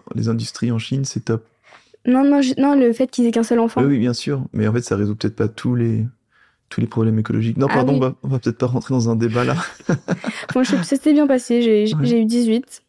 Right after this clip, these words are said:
Speaker 2: donc, euh, voilà. J'ai juste, il m'avait fait une petite blague à la fin, parce qu'en fait, on avait des brouillons,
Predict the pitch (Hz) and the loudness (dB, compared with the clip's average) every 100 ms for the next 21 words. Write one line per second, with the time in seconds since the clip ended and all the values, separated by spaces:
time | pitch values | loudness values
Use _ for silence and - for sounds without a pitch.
0 | 254 226 220 214 220 - _ _ - - | -6 -4 -2 -2 -4 -6 _ _ -16 -2
1 | 226 247 - 226 214 220 220 220 226 226 | 0 0 0 2 4 4 2 0 0 2
2 | 233 226 208 220 254 262 - 233 247 214 | 2 2 0 0 -2 -4 -4 -2 0 2
3 | 208 208 208 208 208 277 | 2 0 0 2 2 0